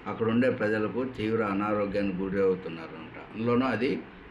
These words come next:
ఏజెన్సీ ఏరియా. ఇట్లాంటి పరిస్థితుల్లో so వాళ్ళు తరచూ అనారోగ్య బారిన పడుతున్నారు కాబట్టి so దీనికి గవర్నమెంట్ ఒక నిర్ణయం చేసి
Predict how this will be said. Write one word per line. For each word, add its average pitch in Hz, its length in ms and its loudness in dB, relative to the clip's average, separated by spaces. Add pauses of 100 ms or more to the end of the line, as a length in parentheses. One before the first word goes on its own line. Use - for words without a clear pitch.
ఏజెన్సీ 110 420 2
ఏరియా. 101 460 -2
ఇట్లాంటి 139 280 2
పరిస్థితుల్లో 104 840 0 (760)
so 117 360 4 (460)
వాళ్ళు 113 180 0
తరచూ 139 540 2 (640)
అనారోగ్య 117 480 2
బారిన 104 340 0
పడుతున్నారు 95 580 -2
కాబట్టి 90 560 -2 (1040)
so 139 120 4
దీనికి 113 580 2
గవర్నమెంట్ 120 560 4
ఒక 110 140 4
నిర్ణయం 107 420 0
చేసి 98 360 -4